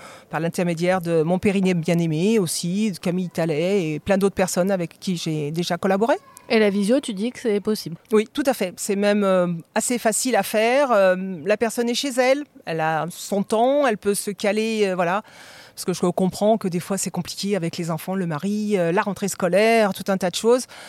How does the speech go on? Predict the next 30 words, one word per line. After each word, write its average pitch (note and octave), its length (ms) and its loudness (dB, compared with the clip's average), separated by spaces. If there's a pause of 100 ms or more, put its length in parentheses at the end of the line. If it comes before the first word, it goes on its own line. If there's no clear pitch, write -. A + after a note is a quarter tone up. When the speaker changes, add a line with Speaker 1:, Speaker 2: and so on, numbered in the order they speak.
(160)
Speaker 1:
C'est, - 200 -2
voilà, E3+ 200 2
prendre G#3 240 0
du F#3 120 -2
temps A3+ 240 0 (240)
pour A3+ 180 0
soi. G3 300 2 (240)
On F#3+ 80 -2
peut G3 140 -2
commencer G#3 360 2
simplement A3+ 420 4
même G#3 200 4
par F#3 160 0
dix G#3 120 0
minutes A3+ 280 4
pour G3+ 120 0
faire G#3 140 0
connaissance, G#3 540 0
parce - 180 -4
qu'il F#3 120 -4
faut - 120 -6
qu'il - 140 -6
y - 20 0
ait F#3 60 0
un - 20 0
feeling, G#3 360 0
quelque F#3+ 220 -2
chose - 220 -4
qui - 100 -8
passe. F#3+ 360 0